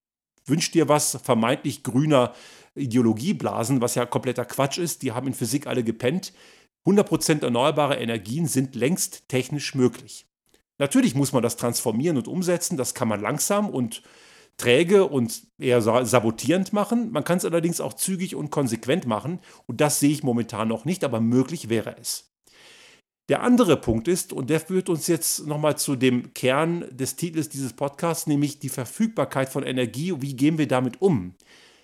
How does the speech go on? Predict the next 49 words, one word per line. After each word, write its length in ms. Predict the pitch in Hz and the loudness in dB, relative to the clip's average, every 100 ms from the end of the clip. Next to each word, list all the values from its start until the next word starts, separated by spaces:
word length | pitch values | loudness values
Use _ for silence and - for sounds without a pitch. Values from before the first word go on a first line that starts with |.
| _ _ - | _ _ 0
Wir 100 | 147 | 2
müssen 300 | 220 - 196 | 4 2 2
mit 100 | 160 | 0
Energie 400 | 147 127 117 185 | 0 0 0 -2
bewusst 460 | 147 113 175 - | -2 0 -2 0
umgehen. 580 | 175 180 123 101 101 107 _ _ _ _ _ _ - | -4 -4 -4 -8 -12 -20 _ _ _ _ _ _ -6
Das 180 | 131 - | -2 0
heißt, 440 | 180 185 - - | 2 0 -4 -14
und 140 | - 123 | -6 -6
das 120 | 113 | -2
haben 160 | 131 135 | -2 0
wir 100 | 127 | -2
auch 80 | |
schon 140 | 131 139 | -2 -4
einige 320 | 123 165 151 | -2 -2 0
Male 280 | 139 135 135 | 0 0 -2
in 100 | 127 | -4
diesem 200 | 131 120 | -6 -4
Podcast 500 | 139 131 123 117 - | -6 -6 -6 -6 -6
gesagt, 440 | 101 107 156 - | -2 -2 -2 0
wenn 220 | 131 208 | 0 2
wir 80 | 190 | 2
die 140 | 139 - | -2 -4
Klimakrise 840 | 156 214 202 - 160 165 147 139 - - _ - | -4 -2 -2 -2 -4 -2 0 -2 -4 -20 _ -4
in 120 | 135 | 0
den 140 | 143 | 0
Griff 240 | 117 131 - | 0 -4 -6
kriegen 340 | - 101 98 | -10 -8 -4
wollen, 380 | 98 104 - 202 _ - _ - | -4 -4 -8 -12 _ -20 _ 0
dann 160 | 139 | 2
muss 200 | 190 196 | 2 0
es 100 | 165 | -2
uns 220 | 170 147 - | -4 -6 0
gelingen, 400 | 120 120 190 160 | 2 4 2 0
nicht 220 | 156 - | -2 -2
nur 380 | 123 113 107 _ 170 | 2 2 0 _ 2
hundert 240 | 170 139 | 4 2
Prozent 480 | 127 - 123 110 - | 0 0 0 0 -2
grüne 280 | 123 120 110 | 2 2 2
Energien 420 | 101 104 196 220 | -4 -4 0 0
zu 200 | - 92 | -2 -6
haben, 320 | 98 101 202 | -6 -8 -8
sondern 560 | 110 127 180 208 202 165 | 0 2 2 0 0 0
wir 80 | |
müssen 320 | 139 156 - 160 | -2 -2 -4 -6
auch 120 | 135 | -6
unseren 340 | 143 120 110 | -4 -2 -2
Be-, 60 | 117 | -4
Energiebedarf 960 | 113 120 120 110 156 147 110 113 113 | -6 -4 -2 -2 -2 -6 -4 -4 -6